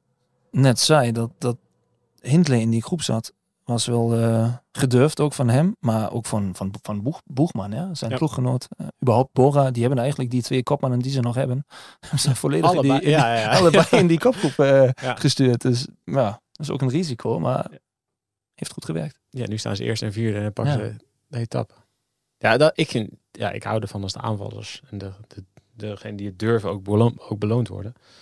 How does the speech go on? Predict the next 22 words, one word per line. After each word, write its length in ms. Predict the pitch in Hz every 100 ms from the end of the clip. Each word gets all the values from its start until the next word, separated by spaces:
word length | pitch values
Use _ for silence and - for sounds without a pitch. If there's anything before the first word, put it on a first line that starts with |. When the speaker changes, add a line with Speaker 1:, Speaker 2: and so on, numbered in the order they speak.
| - - - - _ -
Speaker 2:
Dus 100 | -
ik 120 | 123
vond 120 | 107
het 80 | 92
wel 140 | 101
tof 200 | - 120
eigenlijk 320 | 107 104 101
dat 160 | 95 -
hij, 300 | 98 95 95
eh, 200 | 95 95 95 -
dat 160 | 104
hij 100 | -
won. 160 | 101 95
Hij 140 | 101
reed 160 | 101 110
ook 120 | 98
gewoon 140 | - 92
hartstikke 300 | 95 - -
goed, 200 | - -
hè? 80 | 120 _ _ _ -
Toen. 140 | 101
Speaker 1:
Ja. 200 | 90